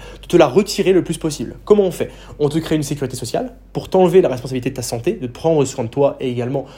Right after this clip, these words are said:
d'avoir l'argent, bien sûr, pour payer tes soins. Donc, c'est pas forcément une mauvaise chose, hein. Je dis pas que c'est négatif en soi.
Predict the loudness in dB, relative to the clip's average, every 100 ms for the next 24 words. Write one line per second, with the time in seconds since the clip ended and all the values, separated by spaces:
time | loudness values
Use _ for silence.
0 | -14 -8 0 2 2 2 0 0 -4 -2
1 | -4 -4 -14 -20 -6 -4 -4 -4 -6 -4
2 | -4 -6 -8 -8 -6 -4 -2 0 0 0
3 | -2 -4 -10 -6 -6 -4 -4 -2 -2 -4
4 | -8 -6 -4 -4